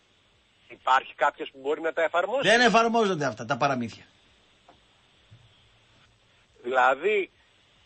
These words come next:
Speaker 1: υπάρχει, υπάρχει ένα,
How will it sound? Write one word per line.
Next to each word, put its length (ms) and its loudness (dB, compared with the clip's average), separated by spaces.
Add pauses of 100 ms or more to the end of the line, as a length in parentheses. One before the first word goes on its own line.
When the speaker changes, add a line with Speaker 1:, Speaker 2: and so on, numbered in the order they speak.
(920)
Speaker 1:
υπάρχει, 480 -2 (140)
υπάρχει 420 -2
ένα, 280 0